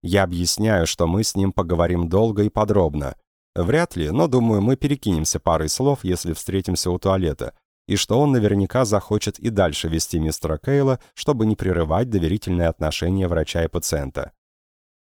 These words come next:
В нашей клинике к этому стремятся. Хотя это правда, на меня накатывает волна тошноты при мысли о том, что сегодня мы обязаны ублажать каждого.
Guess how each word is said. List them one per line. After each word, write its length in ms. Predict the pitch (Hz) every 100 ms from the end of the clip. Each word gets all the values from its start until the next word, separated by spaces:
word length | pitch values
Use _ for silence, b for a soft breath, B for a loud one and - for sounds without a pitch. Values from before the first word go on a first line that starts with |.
| _
В 160 | - 80
нашей 320 | 113 143 110
клинике 480 | - 90 123 135 135
к 100 | -
этому 280 | 87 95 95
стремятся. 720 | - 107 95 76 - 71 - _ _ _ _ _ _
Хотя 340 | - 92 90 78
это 160 | 76
правда, 420 | 82 104 131 147 - b -
на 80 | 147
меня 300 | 135 117 135
накатывает 560 | 123 110 - 107 98
волна 280 | 92 90 98
тошноты 540 | 90 - 95 - 107
при 160 | 82 85
мысли 320 | 82 82 85
о 100 | 76
том, 280 | - 127 131 b b
что 220 | - 117
сегодня 500 | - 92 101 110 101
мы 160 | 95 104
обязаны 600 | 95 82 90 87 90 80
ублажать 540 | 82 80 80 85 -
каждого. 580 | - 73 71 76 67